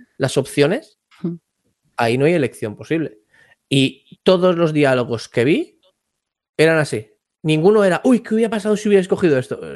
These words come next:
Speaker 1: Eh, no, porque realmente, pa-, para empezar, eran insustanciales. Si había alguna así,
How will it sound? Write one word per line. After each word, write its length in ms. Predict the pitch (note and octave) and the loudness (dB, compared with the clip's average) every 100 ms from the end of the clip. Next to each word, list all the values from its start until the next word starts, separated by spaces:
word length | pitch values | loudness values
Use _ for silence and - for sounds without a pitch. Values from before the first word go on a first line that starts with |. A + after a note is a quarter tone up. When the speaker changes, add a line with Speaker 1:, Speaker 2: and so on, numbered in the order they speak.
| - | -16
Speaker 1:
Eh, 140 | D3 - | -18 -14
no, 680 | C3+ C#3+ D3 C#3+ C#3 - - - | -8 -2 2 4 2 0 -12 -8
porque 320 | B2 A#2+ A2+ | -8 -8 -12
realmente, 580 | A2+ A#2+ B2 B2+ C3 B2+ | -6 -2 -2 -2 0 -2
pa-, 180 | - D3 | -2 -2
para 100 | D3+ | 0
empezar, 260 | D3 D#3 B3 | 0 0 0
eran 120 | B3 | 0
insustanciales. 760 | F#3 F3 D3+ C3 C#3+ A2+ A2+ | 0 0 -2 0 0 -2 -4
Si 160 | - E3+ | -8 -6
había 160 | F#3 B3 | -2 0
alguna 240 | A3 F#3 | 0 -2
así, 340 | D#3 A#3+ E4 | -4 -6 -8